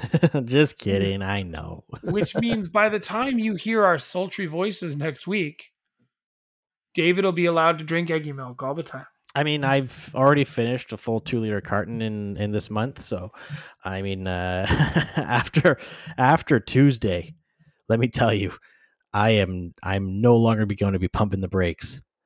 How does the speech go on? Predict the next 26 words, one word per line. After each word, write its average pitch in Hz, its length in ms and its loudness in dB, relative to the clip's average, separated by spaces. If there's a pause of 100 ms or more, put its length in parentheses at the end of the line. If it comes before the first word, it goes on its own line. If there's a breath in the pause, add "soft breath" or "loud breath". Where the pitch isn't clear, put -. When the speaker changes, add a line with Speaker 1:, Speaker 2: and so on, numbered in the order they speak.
(340)
Speaker 2:
Hey, 147 200 -8
Speaker 1:
Maybe. 202 100 2
Speaker 2:
I've 165 180 2
gotta 185 180 4
get 185 100 4
all 185 140 6
the 175 60 -2
scary 180 280 0
movies 175 320 -2
in 175 140 -2
now 170 180 4
this 175 240 -4
weekend 156 400 -4
because 160 560 2 (1300 loud breath)
November 202 340 4
first, 247 400 2 (260)
we 160 220 -4
watch 165 360 4
Just 175 280 0
Friends 208 400 0
to 160 100 -4
start 147 260 -2
off 147 180 0
our 165 80 6
holiday 180 380 4
season. 147 420 -8